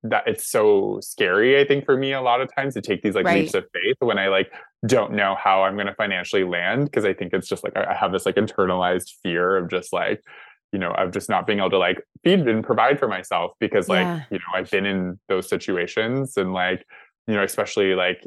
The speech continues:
Speaker 1: when I moved to Toronto, it's like trying to make four hundred dollars, like, last with no job in, in Toronto. It was like, it was gone in, like, a blink of an eye, you know?
Speaker 2: Yeah.
Speaker 1: And I was like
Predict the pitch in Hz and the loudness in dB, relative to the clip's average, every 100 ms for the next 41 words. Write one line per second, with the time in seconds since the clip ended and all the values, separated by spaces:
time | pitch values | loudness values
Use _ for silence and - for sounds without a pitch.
0 | - 127 104 95 92 98 101 101 131 - | -12 -2 0 0 -2 -4 -2 0 0 0
1 | - 101 95 95 95 - 98 98 92 _ | -2 0 0 0 0 0 2 2 -2 _
2 | _ - 107 110 110 - 104 101 98 92 | _ -4 0 0 -2 0 0 2 0 4
3 | 92 95 90 87 90 - 90 87 - - | 4 4 2 0 -4 -2 0 0 -4 -4
4 | 101 90 90 - - 98 101 95 87 90 | 0 2 2 0 -4 -4 -4 -4 0 4
5 | 90 95 90 104 101 - 101 110 110 98 | 2 0 -8 -8 -8 -6 -2 -2 0 0
6 | 98 98 107 107 107 101 95 101 110 101 | 0 0 0 2 2 2 2 0 0 -4
7 | 92 95 87 98 95 92 85 104 98 90 | -6 -6 -4 -4 -2 -2 0 0 0 -2
8 | 95 95 143 110 95 98 - 95 98 98 | 0 2 2 0 -2 -4 -2 0 0 -2